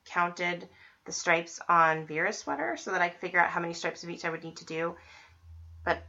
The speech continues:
I don't know, I guess I didn't count <laughs> right or something.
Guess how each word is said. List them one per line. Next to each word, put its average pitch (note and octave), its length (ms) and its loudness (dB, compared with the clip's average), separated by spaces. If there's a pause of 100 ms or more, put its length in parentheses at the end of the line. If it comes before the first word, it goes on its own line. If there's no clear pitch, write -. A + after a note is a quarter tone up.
I E3+ 100 10
don't D#3+ 140 4
know, D#3+ 60 2
I D#3 100 4
guess E3 260 0
I D3 80 0
didn't C#3+ 380 -10
count - 260 -8 (120)
<laughs> - 140 -12
right - 600 -8
or B3 60 -2
something. F#3+ 520 4